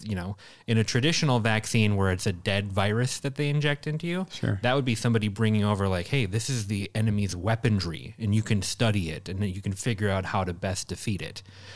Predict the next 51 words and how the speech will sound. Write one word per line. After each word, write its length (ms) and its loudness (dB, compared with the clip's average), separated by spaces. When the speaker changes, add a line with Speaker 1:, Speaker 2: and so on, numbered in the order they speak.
Speaker 1:
Uh, 220 -2
whereas, 360 0
like, 280 -2
these 340 -2
R 140 2
N 120 0
A 120 0
vaccines 640 0
are 100 0
more 180 2
like 180 2
an 100 0
expert 340 -2
coming 300 2
in 120 2
with 200 -2
blueprints 520 0
and 80 -4
being 240 -2
like, 200 -6
"I 80 0
don't 100 0
have 180 0
the 80 -4
weapons, 400 -2
but 140 -10
here's 240 -4
actually 320 -6
how 140 -4
they 100 -6
work, 440 0
and 200 0
we'll 100 2
just 200 -2
train 260 0
you 120 0
like 180 -8
that." 300 -6
So 140 2
if 100 2
you 60 2
think 240 0
about 220 4
it 100 2
like 260 2
that, 340 2
you 160 0
wanna 340 4
have 500 0
as 220 -4
much 500 0